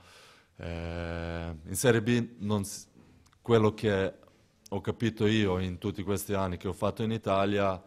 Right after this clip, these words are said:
in Serie B non, non si può sapere mai chi, chi va in A e chi, chi va in C. Eh,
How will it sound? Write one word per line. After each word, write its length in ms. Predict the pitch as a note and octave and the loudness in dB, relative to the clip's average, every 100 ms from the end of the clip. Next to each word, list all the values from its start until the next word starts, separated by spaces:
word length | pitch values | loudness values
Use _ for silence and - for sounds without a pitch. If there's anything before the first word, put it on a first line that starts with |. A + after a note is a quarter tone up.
| - _ | -20 _
in 120 | F#2 | -12
Serie 300 | F2 G2 F#2 | -4 -2 -2
B 160 | E2+ F#2+ | -2 -4
non, 360 | F2+ F2+ E2+ D#2+ - _ | -2 -6 -8 -14 -20 _
non 240 | - F2 E2 | -16 -14 -12
si 140 | - | -12
può 160 | - F2+ | -8 -8
sapere 460 | - D#2 - F2 F2 | -6 -8 -6 -6 -6
mai 460 | E2+ F#2 F2+ E2 - | 0 2 2 0 -8
chi, 440 | - F2+ E2+ D#2 - | -6 -6 -6 -10 -14
chi 220 | G2 F#2 | -10 -8
va 240 | F2 F2+ | -4 -4
in 160 | F2 F2 | -4 -2
A 260 | F#2 F2 - | 0 0 -4
e 120 | F2 | -12
chi, 240 | - F2 D2+ _ | -8 -8 -8 _
chi 160 | - F2+ | -10 -6
va 180 | E2+ E2 | -4 -6
in 140 | D#2+ | -6
C. 240 | - E2 D2+ _ _ _ _ - - - - _ _ - | -8 -10 -12 _ _ _ _ -20 -20 -20 -20 _ _ -12
Eh, 640 | E2 E2 D#2+ E2 E2 E2 | -10 -8 -8 -8 -8 -8